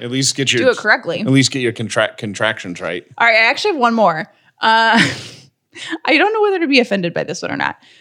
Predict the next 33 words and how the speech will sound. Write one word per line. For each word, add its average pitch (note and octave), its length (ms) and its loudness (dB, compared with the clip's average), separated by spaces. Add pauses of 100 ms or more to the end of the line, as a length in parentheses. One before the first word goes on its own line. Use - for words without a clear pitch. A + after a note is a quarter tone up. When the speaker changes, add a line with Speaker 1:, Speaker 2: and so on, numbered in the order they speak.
(240)
Speaker 2:
I - 180 4
assume C#4+ 460 0
you A#3+ 120 -2
don't A3 200 2
have G#3+ 180 0
any G#3+ 300 -4
friends F#3+ 440 -2
but F3+ 180 -2
each F3 200 -2
other. - 320 -4 (100)
Speaker 1:
Oh, G#3 880 4
that's A3+ 300 -4
sad. B3 640 -2
No, C4+ 380 -2
we F3+ 220 4
have D#4+ 200 -2
friends. G3+ 920 0 (400)
Well, F#3 160 2
Callie D4 440 2
does, E3+ 720 4
and F3+ 100 2
I'm B3 220 4
working G3+ 380 2
on D#3+ 260 2
it. C4 880 2
Speaker 2:
<laughs> - 0 -
Do A#3 100 -2
you B3+ 120 -2
think C4+ 260 0
that C4 100 4
I G#3 220 4
have B3 160 2
friends? C4 380 -2